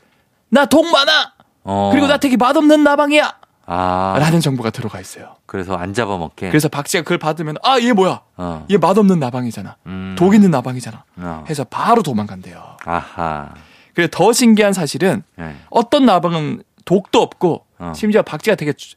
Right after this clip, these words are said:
Speaker 1: 맛있어하는 나방이거든요.
Speaker 2: 어.
Speaker 1: 그러면 당연히 박쥐들이 그걸 발견하면 잘 날아가서 먹겠죠.
Speaker 2: 네.
Speaker 1: 근데 가끔은 이런 나방들이 있는데도 도망가는 거예요, 박쥐들이.
Speaker 2: 어.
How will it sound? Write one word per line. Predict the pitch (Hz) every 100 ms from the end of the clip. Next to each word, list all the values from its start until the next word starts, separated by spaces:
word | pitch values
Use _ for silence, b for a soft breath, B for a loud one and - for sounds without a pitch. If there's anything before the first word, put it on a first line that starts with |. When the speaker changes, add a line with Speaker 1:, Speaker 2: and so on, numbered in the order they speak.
| -
Speaker 1:
맛있어하는 | 131 135 262 240 185 143
나방이거든요. | 107 101 104 104 107 - -
Speaker 2:
어. | - 95 92 87 80 78 B B B B
Speaker 1:
그러면 | - 262 277
당연히 | - 208 247
박쥐들이 | 185 - 214 180 165
그걸 | - 180
발견하면 | 147 117 151 127
잘 | - - 226
날아가서 | 208 170 127
먹겠죠. | 101 - 131 101 95 92
Speaker 2:
네. | 95 87 76 73 _ _ _
Speaker 1:
근데 | 220 240 208 -
가끔은 | 233 - 311 262 185 - _ -
이런 | 254 262
나방들이 | 170 156 220 220 214 196 190
있는데도 | 220 262 220 170
도망가는 | - 214 415 381 196 135
거예요, | 113
박쥐들이. | 113 - 113 107 139 117 92
Speaker 2:
어. | 95 90 80 76 73